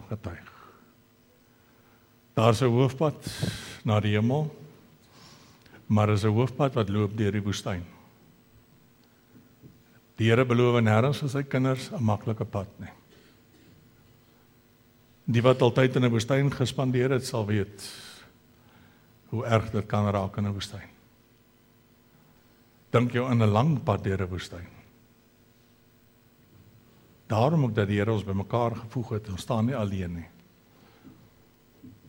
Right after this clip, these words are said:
Dis 'n gebaande pad. Daar's nog ouens saam met jou op hierdie pad. Kom ons inspireer mekaar om te volhard.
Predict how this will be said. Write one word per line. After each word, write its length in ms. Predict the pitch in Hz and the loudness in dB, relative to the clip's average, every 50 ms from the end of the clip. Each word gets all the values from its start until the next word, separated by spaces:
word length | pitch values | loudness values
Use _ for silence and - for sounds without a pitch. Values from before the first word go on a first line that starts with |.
| - _ _ - | -20 _ _ -2
Dis 180 | - 113 104 - | 0 0 2 2
'n 40 | 123 | 0
gebaande 640 | - 135 113 104 107 104 107 107 107 117 113 113 | 0 0 2 4 4 4 4 4 2 2 2 0
pad. 460 | 110 - 110 98 - - - - - - - - - - - - - - _ _ _ _ _ _ _ _ _ - - _ _ _ _ - _ - - - - _ _ _ _ _ _ _ _ _ _ _ _ _ _ _ _ _ _ _ | 0 -2 -6 -6 -6 -8 -16 -18 -16 -16 -16 -16 -16 -18 -20 -20 -20 -20 _ _ _ _ _ _ _ _ _ -20 -20 _ _ _ _ -20 _ -20 -20 -20 -20 _ _ _ _ _ _ _ _ _ _ _ _ _ _ _ _ _ _ _
Daar's 220 | - 113 107 104 - | -2 0 0 0 0
nog 160 | 127 110 120 | -2 -2 -2
ouens 300 | 147 127 117 110 107 - | 0 0 2 2 0 0
saam 200 | - 117 117 123 | 0 0 0 2
met 140 | 117 101 - | 0 0 -2
jou 120 | 104 95 | -4 -6
op 100 | 90 - | -6 -6
hierdie 260 | 95 87 87 90 - | -8 -8 -8 -10 -12
pad. 200 | - 90 - - _ _ - - - - - - - - _ _ _ _ _ _ _ _ _ _ _ _ _ _ _ _ _ _ _ _ _ _ _ _ _ _ _ | -14 -16 -16 -18 _ _ -20 -20 -20 -20 -20 -20 -20 -20 _ _ _ _ _ _ _ _ _ _ _ _ _ _ _ _ _ _ _ _ _ _ _ _ _ _ _
Kom 160 | _ - 123 117 | _ -2 0 0
ons 140 | 110 104 | 0 0
inspireer 480 | 147 143 107 110 - 120 107 104 101 101 | 0 -2 -4 -4 -2 -2 0 0 0 0
mekaar 380 | 98 101 98 - 101 98 95 98 | 0 -2 -2 -2 -4 -2 -2 -4
om 80 | 95 | -4
te 120 | 87 - 104 | -6 -8 -10
volhard. 600 | - - 120 104 85 - - - - _ - | -10 -8 -8 -8 -8 -10 -14 -18 -20 _ -20